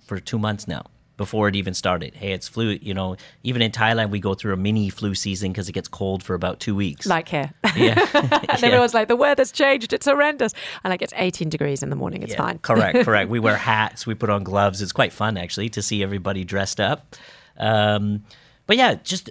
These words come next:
Speaker 1: I, I always say do the right protection things. And I, for me, I travel around the world all the time, so I've been wearing a mask for about two years anyway.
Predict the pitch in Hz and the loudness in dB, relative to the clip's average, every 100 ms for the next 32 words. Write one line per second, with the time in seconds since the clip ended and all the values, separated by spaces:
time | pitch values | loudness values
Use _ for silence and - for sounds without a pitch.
0 | - 151 170 139 160 156 147 139 147 151 | -4 0 0 0 0 0 -2 -2 0 2
1 | 139 143 127 - 131 120 101 98 151 185 | 2 2 -4 -6 -4 -4 -4 -6 0 0
2 | 208 - - 165 175 151 123 107 - 117 | 0 -4 -4 0 2 2 2 -6 -2 0
3 | 117 113 113 98 107 107 98 95 - 185 | 2 2 2 2 2 2 2 -2 -2 -2
4 | 127 110 127 - 160 175 127 117 104 113 | -2 -2 -4 -2 0 2 2 2 2 2
5 | 113 - 107 101 - 123 110 110 90 110 | 0 -4 -4 -2 -4 -4 0 0 0 0
6 | 113 85 | 0 -2